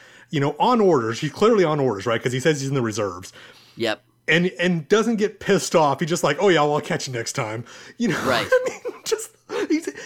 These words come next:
Speaker 1: he clearly knows there's a kid in there who's not supposed to be there.
Speaker 2: Yeah, 'cause he jumps on the headset, starts talking him through his flight maneuvers.
Speaker 1: It's just so damn stupid.
Speaker 2: So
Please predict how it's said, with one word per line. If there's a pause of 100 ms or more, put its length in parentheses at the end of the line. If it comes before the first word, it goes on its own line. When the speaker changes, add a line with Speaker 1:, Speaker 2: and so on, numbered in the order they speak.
Speaker 1:
he
clearly
knows
there's
a
kid
in
there
who's
not
supposed
to
be
there. (500)
Speaker 2:
Yeah,
'cause
he
jumps
on
the
headset,
starts
talking
him
through
his
flight
maneuvers.
Speaker 1:
It's
just
so
damn
stupid.
Speaker 2:
So